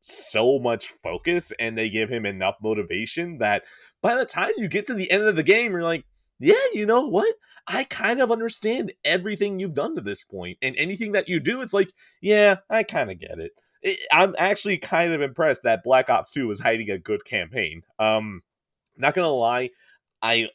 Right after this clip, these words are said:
almost gave up on this game because, like, a really fucking bad glitch, which, like, I, apparently, if, if a game has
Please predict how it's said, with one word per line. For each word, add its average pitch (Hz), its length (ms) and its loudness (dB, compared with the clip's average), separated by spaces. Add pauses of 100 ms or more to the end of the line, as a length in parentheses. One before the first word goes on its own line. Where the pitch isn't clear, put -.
almost 131 640 4
gave 107 220 0
up 95 160 0
on 120 140 2
this 127 160 -2
game 131 240 -6
because, 110 320 -8
like, 90 180 -8
a 82 160 -18
really 82 560 -14
fucking 87 440 -12
bad 80 340 -6
glitch, 78 420 -12 (300)
which, 143 240 0
like, 147 160 6
I, 120 260 0 (140)
apparently, 190 640 2 (580)
if, 196 200 8
if 208 120 6
a 208 80 8
game 226 320 0
has 170 460 2